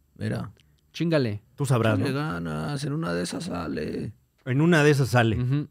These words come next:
Speaker 1: Sí.
Speaker 2: ¿Y si no sale?
Speaker 1: Pues lo intentaste, hijo.
Speaker 2: Ya sabe de ti, ¿no?
Speaker 3: Claro.
Speaker 1: Ya sabe de ti,
Speaker 3: Por
Speaker 1: ya
Speaker 3: lo menos
Speaker 1: sabe
Speaker 3: ya
Speaker 1: que
Speaker 3: te invitaron
Speaker 1: está,
Speaker 3: a desayunar.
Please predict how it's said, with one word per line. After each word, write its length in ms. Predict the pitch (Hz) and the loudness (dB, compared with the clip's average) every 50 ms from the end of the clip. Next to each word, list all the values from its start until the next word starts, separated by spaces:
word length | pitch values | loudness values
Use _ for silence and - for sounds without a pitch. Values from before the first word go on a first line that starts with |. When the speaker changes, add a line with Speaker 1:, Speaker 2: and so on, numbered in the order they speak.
| _ _ | _ _
Speaker 1:
Sí. 560 | _ - - - - - - - - - 123 - _ _ _ _ _ _ _ _ _ _ _ _ _ | _ -16 -14 -10 -10 -8 -8 -8 -10 -12 -14 -16 _ _ _ _ _ _ _ _ _ _ _ _ _
Speaker 2:
¿Y 100 | - 139 127 | -8 -6 -4
si 160 | - 156 160 | -2 -2 0
no 180 | 170 180 190 | 0 0 0
sale? 380 | 180 - 202 208 214 220 233 226 _ _ _ _ _ _ _ _ _ _ _ _ _ _ _ _ | 0 0 0 0 -2 -2 -4 -8 _ _ _ _ _ _ _ _ _ _ _ _ _ _ _ _
Speaker 1:
Pues 120 | - 113 110 | -6 -4 -2
lo 80 | 110 | -2
intentaste, 500 | 110 101 113 110 98 - 120 - - 151 | -2 -4 -4 -6 -8 -8 -10 -10 -8 -10
hijo. 300 | 131 - - 127 113 110 113 - 294 - - - - - - - - - - - - | -10 -8 -10 -10 -12 -8 -6 -4 -4 -4 -4 -8 -12 -16 -18 -18 -18 -18 -14 -2 2
Speaker 2:
Ya 100 | 156 175 | 4 4
sabe 280 | 165 175 185 185 196 170 | 6 6 6 6 6 6
de 120 | 147 127 | 4 4
ti, 160 | - 156 165 | 4 2 2
¿no? 160 | 165 156 143 185 180 151 - | 4 4 4 4 2 0 0
Speaker 3:
Claro. 280 | - 139 143 151 147 139 | 2 4 6 8 8 6
Speaker 1:
Ya 60 | 127 | 4
sabe 180 | 131 131 139 131 | 4 2 0 -2
de 80 | 131 120 | -2 -4
ti, 140 | - 123 131 135 | -4 -4 -2 2
Speaker 3:
Por 100 | 139 131 | 4 6
Speaker 1:
ya 20 | 139 | 6
Speaker 3:
lo 60 | 151 | 8
menos 180 | 170 190 185 165 | 8 8 8 8
Speaker 1:
sabe 20 | |
Speaker 3:
ya 80 | 180 185 | 8 8
Speaker 1:
que 60 | - | 8
Speaker 3:
te 40 | 175 | 8
invitaron 340 | 165 151 - 160 170 170 160 | 6 8 8 10 10 10 8
Speaker 1:
está, 80 | 143 127 | 8 6
Speaker 3:
a 40 | 123 | 6
desayunar. 520 | 117 107 120 120 123 127 127 127 120 | 6 6 6 6 6 6 6 4 4